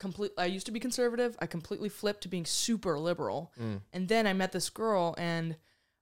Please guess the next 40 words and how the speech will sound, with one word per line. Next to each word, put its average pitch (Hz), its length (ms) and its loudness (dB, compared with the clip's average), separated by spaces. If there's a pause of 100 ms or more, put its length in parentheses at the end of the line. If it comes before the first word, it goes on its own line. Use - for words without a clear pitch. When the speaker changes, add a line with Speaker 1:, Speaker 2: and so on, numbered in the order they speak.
(320)
Speaker 1:
s-, - 320 0
like, 185 220 0
slowly 220 600 4
but 202 160 0
surely, 240 640 0
I, 180 120 2
like, 170 400 0
became 185 440 0
gayer 175 600 4
and 165 240 -2
gayer 180 640 2
and, 170 200 0
like, 160 220 0
had 175 320 0
gender 165 340 2
issues, 214 520 2
and 175 160 2
then 185 320 2 (640)
college, 202 760 4
and 175 160 -2 (140)
it 190 140 -4
was 214 120 -4
just, 240 180 -4
like, 214 220 -4
all 170 300 0
together. 151 720 -6 (120)
Speaker 2:
I 113 100 -6
think 139 180 0
it's 151 100 2
important, 160 380 0
though, 160 60 2
that 143 100 2
we 117 80 0
talk - 340 -2
about 98 240 -6
it 98 220 -12
because - 240 0
it's 107 80 2
so 214 60 4 (280)
Speaker 1:
Absolutely. 151 180 6